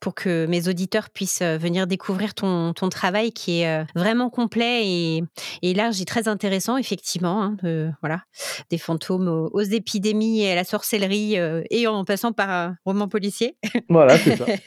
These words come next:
Speaker 1: Alors, j'ai, j'ai cru comprendre aussi en discutant un petit peu avec toi, euh,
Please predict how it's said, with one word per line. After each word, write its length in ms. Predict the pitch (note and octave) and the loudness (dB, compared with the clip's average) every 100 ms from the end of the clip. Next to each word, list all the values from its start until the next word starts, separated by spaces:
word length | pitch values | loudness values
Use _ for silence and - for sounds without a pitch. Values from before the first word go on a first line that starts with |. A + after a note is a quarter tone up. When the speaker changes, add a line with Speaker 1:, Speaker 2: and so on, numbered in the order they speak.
| F#3 _ | -6 _
Speaker 1:
Alors, 220 | G#3+ G3+ G3+ | -2 0 0
j'ai, 200 | A3 A#3 | 0 -2
j'ai 160 | G3+ A#3 | -2 -2
cru 160 | - | -2
comprendre 460 | D#4 D4 - D#4 C4+ | -2 -2 0 0 2
aussi 440 | C4 - - C#4 | 0 -2 -2 0
en 280 | B3+ G#3+ G3+ | 2 2 0
discutant 400 | G3 G3 - A3+ | 0 -4 -4 -2
un 60 | A3 | -2
petit 120 | - | -4
peu 120 | - | -2
avec 240 | A3+ G#3 - | 0 -2 -4
toi, 340 | - A#3+ A#3 G#3+ | -2 0 0 0
euh, 420 | F#3+ F#3 F3+ | 0 0 0